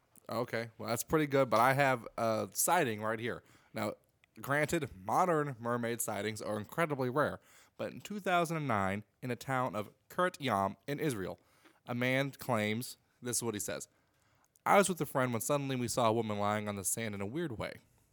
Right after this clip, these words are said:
At first, I thought she was just another sunbather, but then she appeared to jump into the water and disappeared.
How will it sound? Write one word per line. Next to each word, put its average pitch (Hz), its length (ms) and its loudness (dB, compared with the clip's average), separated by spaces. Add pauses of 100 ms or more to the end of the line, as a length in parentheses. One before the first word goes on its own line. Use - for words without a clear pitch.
(140)
At 120 100 -6
first, 208 260 0
I 170 60 2
thought 143 220 2
she - 140 -2
was 117 160 0
just 113 280 0
another 107 280 0
sunbather, 101 560 -2 (360)
but 120 140 0
then 165 140 2
she 156 140 0
appeared 135 360 0
to 104 80 0 (120)
jump 147 280 2
into 135 120 -4
the 120 80 2
water 123 360 4
and 104 160 -4 (160)
disappeared. - 500 -2